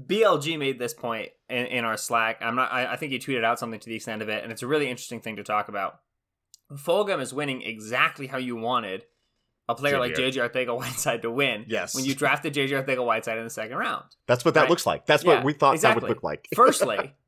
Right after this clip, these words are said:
Speaker 1: there was no ball that Fulgham couldn't catch.
Speaker 2: Right.
Speaker 1: And that is such a relief to a quarterback like Carson Wentz, who, who,
Speaker 2: <laughs>
Speaker 1: who's, who, uh, tends high,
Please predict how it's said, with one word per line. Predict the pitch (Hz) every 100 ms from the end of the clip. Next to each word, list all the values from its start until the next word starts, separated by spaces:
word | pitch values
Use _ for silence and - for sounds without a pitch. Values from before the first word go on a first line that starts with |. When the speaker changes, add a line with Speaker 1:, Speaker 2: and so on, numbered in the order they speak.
| _
Speaker 1:
there | - 175 175
was | 160
no | 165 190 233 202
ball | 143 175 165 131
that | 120
Fulgham | - 147 139 131
couldn't | 135 127 85
catch. | - 135 90 - - -
Speaker 2:
Right. | 95 151
Speaker 1:
And | 175
that | 202 214
is | 185 147 -
such | - - - 208 202
a | 175
relief | 147 139 185 -
to | 156
a | 143
quarterback | - 156 139 139
like | 131
Carson | - 123 120 139
Wentz, | 185 147 - -
who, | - 165
who, | 147 175
Speaker 2:
<laughs> | 165 147
Speaker 1:
who's, | 170 147 - - _ _
who, | 160 160 147 - _ _ _ _ - - -
uh, | 139 123 -
tends | - 175 214
high, | 165 123 104 147